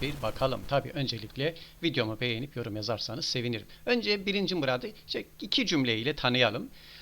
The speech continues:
Annesi Bizans tekfurlarından Yarhisar tekfurunun kızı Nilüfer Hatun. Yani annesi Bizans, babası Orhan Gazi olan birinci Murat bin üç yüz yirmi altı senesinde Bursa'da dünyaya geldi. Birinci Murat Bursa doğumludur.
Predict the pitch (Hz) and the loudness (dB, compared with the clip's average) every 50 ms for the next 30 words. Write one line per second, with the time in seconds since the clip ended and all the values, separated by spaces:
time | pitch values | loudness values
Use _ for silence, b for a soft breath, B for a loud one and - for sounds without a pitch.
0 | B B B - 160 170 185 185 180 180 - - 247 208 165 - 214 196 202 196 | B B B 8 8 8 8 8 6 4 4 2 0 2 4 4 6 8 10 10
1 | 165 143 - - - - - - 147 139 - - - 143 131 135 139 135 131 135 | 10 10 8 4 -2 -2 0 0 0 0 0 0 0 0 4 6 6 4 6 4
2 | 131 135 131 170 190 208 240 B B B B B B - 117 104 123 160 190 202 | 2 2 2 2 2 2 0 B B B B B B -10 -2 4 6 8 8 8
3 | - - 147 - - - 127 113 - - - - 139 135 - - - 135 127 123 | 6 2 0 0 2 2 2 0 0 -2 -4 -4 -4 -4 -4 -4 -2 0 0 0
4 | 117 117 107 92 - - - 113 - 143 180 190 165 139 135 139 139 127 - - | 0 -2 -4 -4 -2 -2 -2 0 2 2 0 2 2 0 2 2 0 0 2 4
5 | 165 151 123 110 113 113 107 101 - - 117 107 113 131 135 123 107 107 - 131 | 4 4 4 2 2 2 2 0 -2 -8 -10 -10 -4 -2 0 0 0 0 -2 -2
6 | 123 117 110 - - 156 131 139 127 117 113 98 98 - - - 127 135 127 123 | -2 -2 -2 -2 -4 -2 0 0 2 2 0 -2 -2 -6 -4 0 0 4 4 4
7 | 117 - - 202 220 202 B B B B B B - 143 143 123 127 175 170 156 | 4 4 2 0 -2 -4 B B B B B B 0 2 2 4 4 4 4 4
8 | 139 127 117 117 113 - 143 120 113 113 110 104 107 110 113 120 120 120 - 175 | 4 2 2 2 2 0 0 -2 -2 -2 -4 -4 -4 -2 -2 0 0 -2 -2 0
9 | 175 175 180 175 - 170 170 170 - - - 143 135 143 143 160 160 160 151 139 | 0 2 0 0 -2 -2 -2 -2 -2 -2 -2 -2 -2 0 0 2 4 4 4 2
10 | 139 - - - - 160 135 127 117 - - 135 160 196 196 B B B B B | 0 -2 -4 -2 0 2 2 4 2 2 2 2 0 0 -2 B B B B B
11 | B - 147 175 214 196 - - - 127 117 113 110 - 117 113 110 107 107 104 | B -6 -2 0 0 2 2 4 4 6 4 4 2 0 -2 -2 0 0 2 2
12 | 104 104 101 107 107 104 101 - 104 110 - - - 151 143 143 127 117 - 120 | 0 0 -2 -4 -4 -6 -6 -8 -10 -10 -12 -2 0 2 2 4 2 2 2 2
13 | 117 131 170 180 180 B B B B - - 160 - - - - 120 107 - 117 | 4 6 6 4 4 B B B B -2 2 2 2 4 2 0 -4 -2 -2 -2
14 | 113 110 107 107 110 107 104 - 110 107 | -2 -2 -2 -4 -6 -8 -8 -10 -10 -12